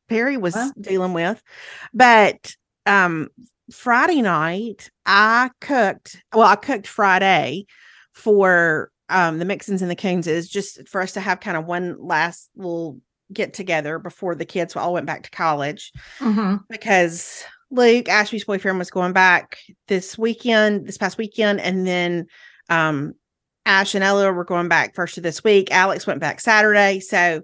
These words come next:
Speaker 1: I mentioned last week that I had seen a pot roast recipe on TikTok I wanted to try?
Speaker 2: Yes, yes, you did.
Speaker 1: Okay.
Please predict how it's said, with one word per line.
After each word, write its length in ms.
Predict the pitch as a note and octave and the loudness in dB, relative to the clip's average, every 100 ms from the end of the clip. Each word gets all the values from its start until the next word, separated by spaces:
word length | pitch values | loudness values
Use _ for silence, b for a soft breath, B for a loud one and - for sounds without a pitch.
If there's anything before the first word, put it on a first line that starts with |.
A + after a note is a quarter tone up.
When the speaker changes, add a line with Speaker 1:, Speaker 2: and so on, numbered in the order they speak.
| b b b b b b b _ _ | b b b b b b b _ _
Speaker 1:
I 260 | B3+ C#4+ E4+ | 4 4 6
mentioned 480 | E4 C4+ C4+ C4 A3 | 4 4 2 0 0
last 320 | G3 F3+ - | 2 0 -2
week 400 | F#3+ F3 E3 - - | 0 0 -2 -8 -12
that 640 | F#3+ F3+ F3 E3 - - - _ - | -2 2 4 4 2 -6 -20 _ -4
I 300 | F#3+ F#3+ G#3 | 2 2 2
had 200 | G3 G3+ | -2 -6
seen 260 | - G3+ F#3 | -4 -2 -2
a 60 | D#3 | -4
pot 260 | - F#3 | -2 0
roast 220 | G#3+ G#3 | 0 -2
recipe 340 | G3 F#3+ - G3+ | -4 -6 -4 -4
on 120 | F3 | -4
TikTok 420 | - G#3+ A3+ A3+ | -6 -4 -2 0
I 60 | A3+ | 0
wanted 240 | A#3 A#3+ | 0 0
to 80 | A#3+ | -4
try? 320 | - C#4 C4+ B3+ | -4 -2 -2 -4
Speaker 2:
Yes, 560 | G3 A3 C#4+ B3+ - - | -2 0 0 -4 -6 -4
yes, 380 | A#3 C4+ - - | -2 -2 -4 -8
you 120 | F#3+ | -4
did. 380 | A3+ A#3 F3 E3 _ | -2 -4 -6 -10 _
Speaker 1:
Okay. 300 | G3 G#3 F#3 | -4 0 0